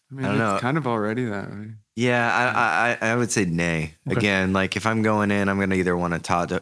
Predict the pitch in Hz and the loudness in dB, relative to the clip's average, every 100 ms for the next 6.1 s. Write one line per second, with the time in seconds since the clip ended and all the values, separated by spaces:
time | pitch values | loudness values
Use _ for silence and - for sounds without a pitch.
0 | - 92 85 87 85 85 82 82 80 71 | -4 -4 -2 -2 -2 -4 -6 -6 -6 -8
1 | 78 - - 78 127 135 135 110 101 101 | -10 -12 -12 -6 -2 0 0 -2 -2 -4
2 | 95 95 95 95 98 95 98 92 95 92 | -4 -6 -8 -8 -10 -10 -12 -12 -12 -12
3 | - _ 113 113 - 127 113 101 101 92 | -18 _ -8 -8 -2 0 0 0 -4 -6
4 | 90 92 - - - - - - - - | -8 -12 -12 -14 -12 -16 -18 -18 -18 -6
5 | - 127 - 160 - 165 175 196 202 - | -2 0 2 2 4 4 4 2 2 -2
6 | - | -6